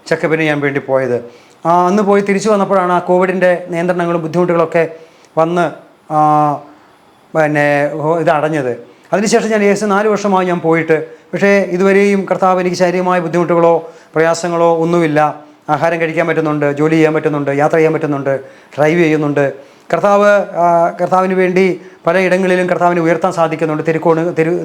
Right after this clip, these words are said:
തെരുവോരങ്ങളിൽ പരസ്യങ്ങളായിട്ടും മറ്റ്, ആ, കാര്യങ്ങളൊക്കെ ആയിട്ടും കർത്താവിന് വേണ്ടി അധ്വാനിപ്പാൻ ദൈവം ഇതുവരെയും സഹായിച്ചുകൊണ്ടിരിക്കുന്നു. ഇതിന് മുഴു മഹത്വവും മുഴു കരുണയും കർത്താവായ യേശു ക്രിസ്തുവിനാണ്. കാരണം ഞാൻ മരണത്തെ എൻ്റെ ഏറ്റവും അടുത്ത് കണ്ട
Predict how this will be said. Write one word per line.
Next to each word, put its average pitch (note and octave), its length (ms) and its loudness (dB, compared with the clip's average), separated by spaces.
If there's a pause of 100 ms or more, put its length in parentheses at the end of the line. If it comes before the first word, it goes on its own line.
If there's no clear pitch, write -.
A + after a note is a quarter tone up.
തെരുവോരങ്ങളിൽ E3 580 0 (360)
പരസ്യങ്ങളായിട്ടും D#3 840 0 (420)
മറ്റ്, E3 220 0 (260)
ആ, E3 180 2
കാര്യങ്ങളൊക്കെ E3+ 420 -2
ആയിട്ടും D#3+ 260 0
കർത്താവിന് E3 340 0
വേണ്ടി D#3+ 280 0 (420)
അധ്വാനിപ്പാൻ E3+ 640 0
ദൈവം D#3+ 320 0
ഇതുവരെയും E3 420 0
സഹായിച്ചുകൊണ്ടിരിക്കുന്നു. C#3+ 800 -4 (400)
ഇതിന് F#3 140 2
മുഴു A3 280 2
മഹത്വവും G3+ 520 0
മുഴു F#3 300 2
കരുണയും E3+ 440 -2
കർത്താവായ D#3+ 360 0
യേശു D3+ 180 -4
ക്രിസ്തുവിനാണ്. C3+ 460 -6 (320)
കാരണം D#3 380 0
ഞാൻ E3+ 120 0
മരണത്തെ E3+ 500 0
എൻ്റെ E3+ 160 2
ഏറ്റവും F3+ 320 2
അടുത്ത് E3 240 -2
കണ്ട D#3+ 260 0